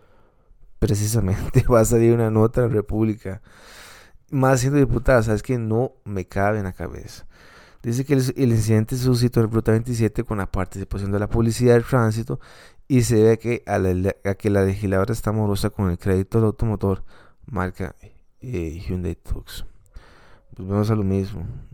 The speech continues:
Usted como persona no puede meterse o no puede comprometerse en una situación de estas. Es inconcebible,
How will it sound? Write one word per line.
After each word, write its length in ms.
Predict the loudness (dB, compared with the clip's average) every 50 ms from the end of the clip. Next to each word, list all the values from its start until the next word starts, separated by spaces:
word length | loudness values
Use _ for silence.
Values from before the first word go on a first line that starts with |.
| -20 -20 _ _ -20 _ _ _
Usted 500 | -12 -12 -12 -6 0 2 2 4 2 2
como 220 | -2 -6 -6 -6 -6
persona 420 | -6 -6 -6 -4 -4 -2 -2 -2
no 160 | -2 -4 -4
puede 420 | -6 -6 -4 0 0 2 2 2 2
meterse 680 | 0 -2 -2 -2 0 2 2 2 2 0 -4 -6 -6 -8 -12 -20 -20 -20 -20 -16 -8
o 80 | -4 -2
no 80 | -2 -2
puede 560 | 0 0 2 2 2 0 -4 -6 -8 -12 -18 -20 -12
comprometerse 720 | -6 0 4 4 4 4 2 0 2 2 2 2 0 0
en 100 | 0 2
una 80 | 0
situación 540 | 0 0 -2 -2 -2 -2 0 0 0 0 0
de 300 | 0 -2 -2 0 0 0
estas. 500 | 0 -2 -4 -8 -12 -12 -12 -14 -18 -20 -20 -20 -20 -20 -10 -4
Es 200 | -2 0 2 2
inconcebible, 880 | 2 2 0 0 0 0 0 -2 0 2 2 2 2 0 -2 -4 -8